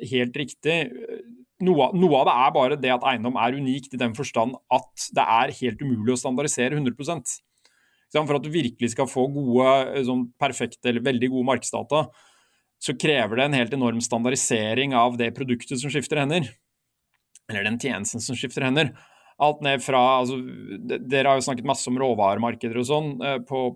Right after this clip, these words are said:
på, eh, på, eh, podden deres. Eh, jeg er ganske, eh, det er ikke det noe jeg kan veldig mye om, men jeg er ganske sikker på at hvis man leser, kall det produktbeskrivelsen til liksom, eh, stål eller kull eller et eller annet som handles på, på, eller litium eller hva det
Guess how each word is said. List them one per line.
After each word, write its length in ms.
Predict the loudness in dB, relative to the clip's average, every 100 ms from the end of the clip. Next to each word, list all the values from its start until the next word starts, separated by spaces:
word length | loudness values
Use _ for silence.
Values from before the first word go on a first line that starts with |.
| -4
på, 120 | -2 0 0 0
eh, 540 | 0 -2 -2 -4 -6 -8 -12
på, 220 | -12 -10 -10 -10
eh, 480 | -10 -10 -10 -12 -14 -10
podden 240 | -8 -4 -4
deres. 460 | -2 -2 -2 -4 -8 _ _ _ _ _ _
Eh, 80 | -2
jeg 320 | 0 0 0
er 80 | 0
ganske, 320 | 0 -2 -2
eh, 460 | -2 -2 -4 -4 -4
det 80 | -4
er 120 | -6
ikke 100 | -2
det 80 | -4
noe 100 | 0
jeg 140 | -2 0
kan 140 | 0 0
veldig 160 | -2
mye 120 | 0 0
om, 80 | 0
men 100 | 2
jeg 120 | 0
er 40 |
ganske 160 | 0 -2
sikker 160 | -2
på 80 | -2
at 60 | -2
hvis 120 | -2
man 120 | -2
leser, 440 | 0 0 0 -2 -2
kall 140 | -2 -2
det 80 |
produktbeskrivelsen 1120 | -4 -6 -6 -8 -8 -6 -2 -2 0 -4 -4 -2
til 160 | 0 2
liksom, 280 | 2 2 0 -2 -8 _ _ _ _ _
eh, 120 | -12 -4
stål 600 | 0 4 6 8 6 6
eller 300 | 4 4 2 0
kull 480 | -2 0 -2 0
eller 420 | 2 4 4 4 4
et 160 | 0
eller 140 | 0 0
annet 120 | 0
som 100 | 0
handles 380 | 0 2 0 -2 -4
på, 180 | 0 0 0 -2
på, 120 | 0 2 4 4 2
eller 160 | 2
litium 380 | -2 -4 -4 -4
eller 140 | -2 0
hva 80 |
det 60 | 0